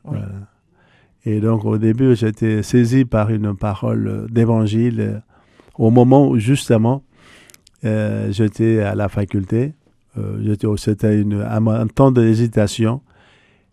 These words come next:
Speaker 2: Et donc, euh, j'allais, euh, chez moi, de, dans la Nièvre, parce que c'est quand même, c'est mon diocèse d'origine, où j'étais incardiné.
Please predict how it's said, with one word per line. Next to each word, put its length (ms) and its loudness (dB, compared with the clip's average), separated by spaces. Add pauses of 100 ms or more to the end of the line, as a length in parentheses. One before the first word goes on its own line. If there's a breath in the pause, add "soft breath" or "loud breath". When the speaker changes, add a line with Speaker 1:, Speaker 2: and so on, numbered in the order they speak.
(160)
Speaker 2:
Et 160 0
donc, 260 0
euh, 180 2
j'allais, 540 2
euh, 320 -6
chez 140 -6
moi, 280 0
de, 360 -4
dans 140 -8
la 140 -6
Nièvre, 540 -6 (100)
parce 160 -14
que 120 -8
c'est 180 -6
quand 160 -6
même, 260 -4
c'est 160 -8
mon 240 -6
diocèse 520 -2
d'origine, 720 -2
où 180 -6
j'étais 320 -6
incardiné. 760 -2